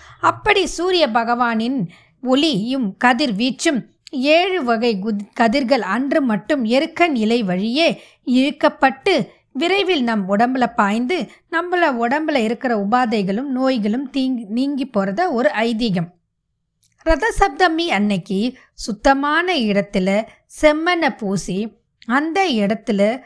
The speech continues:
சூரியன் ரதன் வரைய வேண்டும். அதில் சூரிய சந்திரரை வரைந்து பவனி வருவதாக நினைத்து கொள்ள வேண்டும். அதற்கு சந்தனம், மஞ்சள், குங்குமம் இட்டு, சிவப்பு நிறம் உள்பட பல்வேறு வாசனை மலர்களால் அர்ச்சித்து,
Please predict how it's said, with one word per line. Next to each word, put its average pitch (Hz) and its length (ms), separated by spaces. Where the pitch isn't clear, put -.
சூரியன் 302 680
ரதன் 202 460
வரைய 262 360
வேண்டும். 196 360
அதில் 208 540
சூரிய 349 600
சந்திரரை 226 720
வரைந்து 202 640
பவனி 330 360
வருவதாக 220 640
நினைத்து 208 440
கொள்ள 202 300
வேண்டும். 247 420
அதற்கு 247 520
சந்தனம், 226 640
மஞ்சள், 226 520
குங்குமம் 226 560
இட்டு, 170 320
சிவப்பு 349 560
நிறம் 220 340
உள்பட 233 580
பல்வேறு 294 680
வாசனை 254 580
மலர்களால் 208 600
அர்ச்சித்து, 214 720